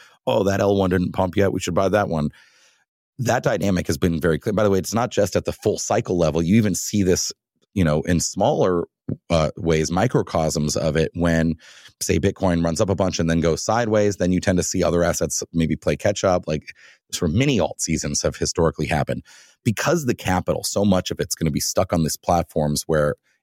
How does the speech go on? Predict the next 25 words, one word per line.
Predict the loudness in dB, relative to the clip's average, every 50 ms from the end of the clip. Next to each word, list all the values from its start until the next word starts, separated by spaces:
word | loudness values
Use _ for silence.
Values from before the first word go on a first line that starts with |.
| -2
A, | -2 0 2
maybe | 2 2 2 2 0 -2
held | 0 0 0 0 0
by | 0 -2
longer | -4 -2 -2 0 2 2 2 2 0
term | -2 -2 -2 -2
investors, | 0 0 -2 -2 -2 -2 -2 -2 -2 0
such | 0 0 0 2
as | 0 -2 0
advisor | -2 -2 0 0 0 0 0 0 0
managed | 0 0 0 -2 -2 -4
accounts, | -4 -2 -2 -2 -2 -2 -4 -6 _ -20 -20 _ _ _ _ -4
or | 0 2 4 4 4 2 0 -2 -2 -2
on | -2 -2
platforms | 0 0 0 0 0 0 -2 -4 -4 -2 0
where | 2 2 2
there | 4 2 2 2
is | 2 2 2
no | 0 0
way | 0 0 -2
to | -2 -2
rotate, | -2 -4 -4 -4 -2 -2 0 0 0 -2 0
right? | -2 0 0 0 0 -2 -2
Like, | -2 -2 -2 0
it's, | -2 -2 -2 -2